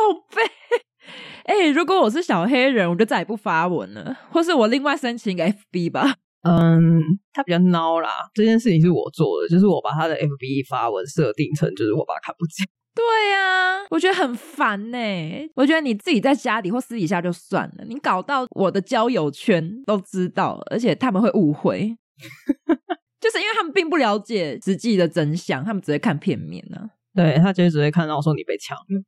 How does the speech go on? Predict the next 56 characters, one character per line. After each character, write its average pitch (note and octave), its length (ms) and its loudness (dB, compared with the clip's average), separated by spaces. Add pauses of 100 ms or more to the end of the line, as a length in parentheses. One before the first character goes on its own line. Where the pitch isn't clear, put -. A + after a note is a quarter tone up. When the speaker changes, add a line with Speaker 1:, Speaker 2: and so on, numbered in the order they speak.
(200)
Speaker 1:
对 C4+ 300 2
啊， G3 760 -4 (100)
他 E4 160 -2
们 C4+ 100 -4
不 D4 140 0
知 A#3+ 180 -4
道 B3+ 160 0
这 A#3+ 160 -10
个 F3+ 140 -2
人 D#3+ 180 0
本 D#3 160 -2
来 C#3 140 -2
就 E3+ 100 -2
是 D#3+ 140 -4
这 - 140 -4
样， C#3 120 -4
对 G#3+ 140 2
任 G3 180 4
何 D#3+ 60 2
人 B2 180 -2
都 C3 100 0
是 C#3+ 140 -4
这 - 160 -6
样， A#2+ 160 -4
只 E3+ 120 -2
会 A3+ 60 2
觉 G3 160 0
得 F#3 60 -6
这 A#3 80 -10
个 F#3+ 100 0
人 D3+ 120 0
干 F3+ 100 -2
嘛 D3+ 80 -4
攻 D3+ 220 -2
击 C#3 260 -4
你， A2+ 220 -6
但 - 120 0
殊 - 140 0
不 C#4+ 140 2
知 C#4+ 160 0
这 E4 140 0
个 G#3+ 120 4
人 E3 320 0
一 A#3 80 2
辈 B3+ 200 0
子 G3 120 -8
都 G#3 80 0
在 G3 140 2
攻 F#3 180 -4
击 F3+ 160 -6
别 A3+ 120 4
人。 G3+ 220 2
<laughs> - 2250 -4
Speaker 2:
对。 C#3+ 240 0 (360)
Speaker 1:
哎 A#3+ 440 0
呦。 G3+ 100 0